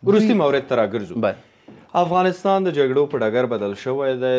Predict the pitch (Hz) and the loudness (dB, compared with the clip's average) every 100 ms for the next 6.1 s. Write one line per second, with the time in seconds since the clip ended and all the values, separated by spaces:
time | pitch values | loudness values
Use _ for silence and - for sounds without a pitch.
0 | 120 107 107 101 98 92 98 117 107 104 | -2 -6 -8 -6 -6 -4 -6 -8 -6 -6
1 | 98 101 98 95 90 95 135 117 98 113 | -4 -6 -6 -8 -6 -6 -8 -8 -6 -6
2 | 135 117 104 - 98 90 - 120 117 110 | -6 -6 -8 -8 -12 -12 -10 -10 -8 -8
3 | 98 - 90 104 107 98 95 92 113 113 | -10 -12 -12 -12 -12 -10 -8 -8 -10 -10
4 | 104 98 120 110 175 285 285 - 127 - | -10 -10 -10 -10 -10 -10 -10 -6 -6 -6
5 | 98 131 156 156 147 165 190 185 147 127 | -10 -8 -8 -8 -10 -8 -8 -8 -10 -10